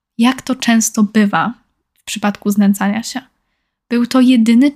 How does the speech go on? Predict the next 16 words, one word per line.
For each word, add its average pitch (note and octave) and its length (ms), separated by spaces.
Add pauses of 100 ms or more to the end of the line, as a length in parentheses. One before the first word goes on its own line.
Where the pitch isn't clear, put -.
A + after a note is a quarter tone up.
czas, G#3+ 400
w - 100
którym A3 440
czuły A#3 280
miłość A3 720
i G#3 80
docenienie G#3 680
ze G#3+ 120
strony G3+ 340
swojej G3+ 380
matki. G3 520 (440)
W A3+ 40
urodziny A#3 720
czy - 120
też A#3+ 160
święta G#3 800